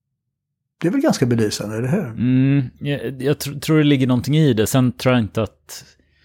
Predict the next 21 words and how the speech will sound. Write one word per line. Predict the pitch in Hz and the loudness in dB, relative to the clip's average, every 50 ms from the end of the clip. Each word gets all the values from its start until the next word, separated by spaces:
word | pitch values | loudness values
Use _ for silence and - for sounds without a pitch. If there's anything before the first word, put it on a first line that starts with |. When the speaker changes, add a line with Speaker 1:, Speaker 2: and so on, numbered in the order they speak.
| _ _ _ _ _ | _ _ _ _ _
Speaker 2:
det, | - - | -16 -12
inte | - - 165 139 120 147 | -6 -4 -4 -2 0 0
nödvändigtvis, | 147 147 139 127 113 113 120 117 107 - 123 135 123 - | 2 4 4 4 4 4 2 0 0 0 -2 -2 -2 0
jag | 123 120 117 | 0 2 2
är | 120 | 2
ingen, | 131 120 110 110 104 101 98 | 2 2 2 2 2 0 0
eh, | 95 90 90 87 82 82 - _ _ _ _ _ _ _ _ _ _ _ _ _ _ _ _ 110 104 95 95 95 | -2 -2 -4 -8 -12 -14 -18 _ _ _ _ _ _ _ _ _ _ _ _ _ _ _ _ -20 -18 -18 -6 -2
biolog | 113 113 110 110 110 117 123 120 107 98 92 98 90 82 - - - - - 98 | 0 2 2 2 2 2 2 0 0 -2 -4 -6 -8 -8 -14 -20 -20 -20 -18 -14
eller | 101 98 101 101 95 87 90 98 | -12 -12 -10 -12 -12 -14 -14 -10
läkare, | 110 113 113 113 110 104 - - - 117 135 143 127 101 113 | -4 -2 0 0 0 -2 -4 -2 0 2 2 2 2 0 -2
men | 127 120 110 113 117 - | -4 -2 -2 -2 -4 -2
jag, | 95 131 139 - - | 0 0 0 2 2
jag | 143 135 - | 0 -2 0
tror | - 156 160 160 156 156 | 2 4 4 6 6 6
inte | 151 131 - - _ _ - 123 117 92 - | 4 2 0 -2 _ _ 0 0 0 0 -2
att | - 104 - - _ - | -6 -8 -10 -10 _ -6
det, | 123 123 | -4 -2
det | 117 117 | -2 0
behöver | 110 117 117 113 110 | 0 0 0 0 0
vara | 107 110 110 104 | 0 0 0 0
så | - 101 - 117 110 104 101 95 | -2 -4 -4 -2 -2 -2 -4 -6